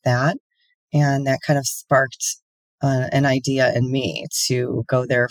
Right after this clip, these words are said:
for the winter. Yeah, so I actually, while I was there, I, I found, um, a few le-, places, apartments in town, and I actually went to see them while I was there before I left to come home. And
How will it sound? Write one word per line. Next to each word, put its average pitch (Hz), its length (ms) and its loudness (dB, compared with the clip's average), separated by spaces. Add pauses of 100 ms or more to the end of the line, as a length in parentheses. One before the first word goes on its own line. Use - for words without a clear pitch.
(120)
for 117 380 2
the 120 80 0
winter. 165 360 0 (800)
Yeah, 196 260 4
so 196 300 4
I 185 220 4
actually, 196 540 2
while 160 220 6
I 165 100 6
was 208 260 -2
there, 139 460 4
I, 135 320 2 (180)
I 139 120 0
found, 135 480 2 (300)
um, 139 440 0
a 160 80 4
few 170 280 2
le-, 160 220 -4 (160)
places, 139 600 2
apartments 151 800 0
in 147 220 4
town, 147 600 -2 (140)
and 143 580 2
I 131 360 2
actually 139 360 0
went 127 240 -2
to 180 120 -6
see - 260 -2
them 135 260 2
while 131 160 0
I 139 100 2
was 175 280 -2
there 135 260 2
before 143 400 -2
I 139 80 2
left 139 360 -4
to 156 80 -4
come 170 280 0
home. 165 400 0 (160)
And 151 520 0